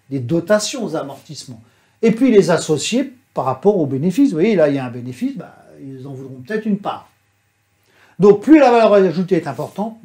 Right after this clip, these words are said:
mieux c'est. Mais il y a un autre indicateur qui, lui, est encore plus important.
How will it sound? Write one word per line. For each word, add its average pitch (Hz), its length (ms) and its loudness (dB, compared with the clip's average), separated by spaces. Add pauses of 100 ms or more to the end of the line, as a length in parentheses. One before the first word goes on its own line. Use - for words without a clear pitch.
mieux 185 240 0
c'est. - 260 -14 (920)
Mais 214 100 4
il 262 80 2
y 269 60 2
a 262 80 -4
un 269 80 0
autre 311 260 2
indicateur 202 640 0
qui, 180 180 -4
lui, 196 220 0
est 185 40 4
encore 180 440 -6
plus 254 340 -2
important. - 480 -14